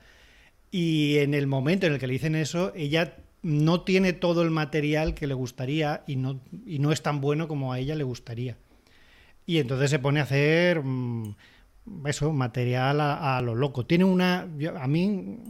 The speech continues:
me ha parecido que tiene una primera mitad muy bien hilada, un, la primera media hora del show, que, que si nos fijamos, no llega a la hora el espectáculo.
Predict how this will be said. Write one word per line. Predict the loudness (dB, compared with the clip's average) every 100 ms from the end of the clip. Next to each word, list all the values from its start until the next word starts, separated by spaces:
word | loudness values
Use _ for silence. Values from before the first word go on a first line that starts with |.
| -8
me | -4
ha | 0
parecido | 2 2 4 4
que | 2
tiene | 2
una | 2 2
primera | 2 2 2
mitad | 0 0 0 0
muy | 0 0 2 2
bien | 2 2 2
hilada, | 4 4 4 2 -2 -8 -18 -20 -20 -20 -20 -12
un, | -6 -4 -4 -4
la | -6 -4
primera | -2 2 2 2 2
media | 0 0 0 2 2
hora | 2 2
del | 0
show, | -2
que, | -4 -6
que | -4 -8
si | -6 -4
nos | -4
fijamos, | -4 -2 0 0 0
no |
llega | 0 2 2
a |
la | 2
hora | 2 2
el | 0
espectáculo. | -4 -8 -6 -6 -4 -8